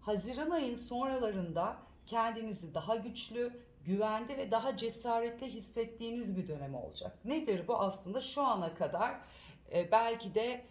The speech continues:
e, olgunluğunuzun, belki tecrübe ettiğiniz birçok şeyi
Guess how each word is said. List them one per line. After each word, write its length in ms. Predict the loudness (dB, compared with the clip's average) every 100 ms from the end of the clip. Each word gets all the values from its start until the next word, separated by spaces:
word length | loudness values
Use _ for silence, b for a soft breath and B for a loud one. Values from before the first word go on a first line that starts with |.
| B -6
e, 60 | -2
olgunluğunuzun, 1200 | 4 6 6 4 -4 -2 -2 -2 -2 -4 -6 0
belki 340 | 0 0 -2
tecrübe 500 | 0 0 0 -2 -4
ettiğiniz 520 | -4 -6 -6 -4 -6 -6
birçok 580 | -6 -4 -4 -2 -4 -2
şeyi 640 | -2 0 -2 0 0 0